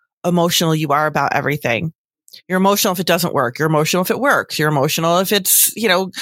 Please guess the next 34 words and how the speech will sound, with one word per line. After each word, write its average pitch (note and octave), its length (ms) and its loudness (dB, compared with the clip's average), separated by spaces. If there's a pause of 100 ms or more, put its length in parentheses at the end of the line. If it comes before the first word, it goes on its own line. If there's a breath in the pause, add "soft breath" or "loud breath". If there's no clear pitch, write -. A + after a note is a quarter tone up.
(360 loud breath)
too B3+ 140 0
much C#4 280 2
for G3+ 120 2
you, D#3+ 200 2
if C#3+ 120 -4
it E3 80 -4
feels C4 240 -2
like G#3+ 160 0
it's - 140 -4
too B3 140 0
much, F#3 320 2
if D3+ 100 -2
they're F3+ 140 0
starting E3+ 300 0
to A3 120 -4
wean, A3+ 320 2
if D#3 120 -4
they're G3 100 -2
not B3+ 220 0
weaning, D#3+ 400 0
if D#3 180 -2
they're, E3 380 0 (280)
if E3+ 160 -4
you're F3 120 0
feeling G#3 320 -2
overwhelmed, A#3 680 0
if, F#3 220 -4
like, G3+ 240 0 (340 loud breath)
and A#3 160 2
it's G#3+ 140 -2 (100)
all A3 480 2
over G#3 280 0
the F3+ 100 -2
place. - 600 -4